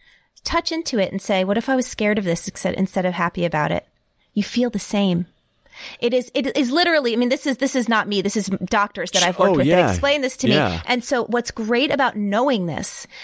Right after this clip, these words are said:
Speaker 1: is that you realize why the reason we suffer physically is not necessarily because something's negative. It's because we have big feelings. We have big feelings about things.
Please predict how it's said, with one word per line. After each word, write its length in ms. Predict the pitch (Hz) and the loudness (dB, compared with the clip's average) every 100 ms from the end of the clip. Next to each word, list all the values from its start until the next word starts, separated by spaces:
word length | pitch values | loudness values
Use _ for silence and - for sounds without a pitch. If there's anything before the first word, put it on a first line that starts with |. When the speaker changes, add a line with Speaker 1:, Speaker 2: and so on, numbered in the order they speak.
| - - | -20 -6
Speaker 1:
is 180 | 220 214 | -2 0
that 280 | 214 202 - _ - | 0 0 -2 _ -10
you 200 | 202 233 | -4 -2
realize 760 | 202 285 277 208 185 190 - - _ _ _ _ | 2 2 2 2 2 0 -4 -6 _ _ _ _
why 380 | 208 226 269 285 254 | -4 0 2 0 -2
the 200 | 214 240 | -4 -2
reason 380 | 220 311 359 349 | 0 0 2 2
we 100 | 226 | 2
suffer 420 | - 247 240 - | 2 0 -2 -4
physically 680 | - 254 247 233 180 - - - | -4 -4 -2 -4 -4 -6 -12 -4
is 120 | 233 | 0
not 240 | 254 359 - | 2 0 0
necessarily 720 | 294 - 226 277 311 269 208 | 0 0 0 2 2 2 0
because 220 | 202 - | -4 -4
something's 420 | - 202 196 - | -2 0 -2 -2
negative. 420 | 208 254 226 - - - - - - | 0 0 -2 -6 -10 -18 -20 -12 -6
It's 180 | 240 | -4
because 260 | - 285 - | -4 -4 0
we 80 | - | 0
have 300 | 220 190 - | -2 -6 -2
big 220 | 302 240 | -2 -2
feelings. 760 | - 277 320 247 - - - - _ _ - - | -2 0 2 0 -2 -10 -12 -12 _ _ -16 -2
We 60 | 302 | 0
have 220 | 220 - | 0 0
big 200 | - 247 | -2 -2
feelings 480 | - 302 311 254 196 | -2 2 2 2 0
about 240 | 170 - | -2 -4
things. 420 | - - - - | -8 -10 -10 -12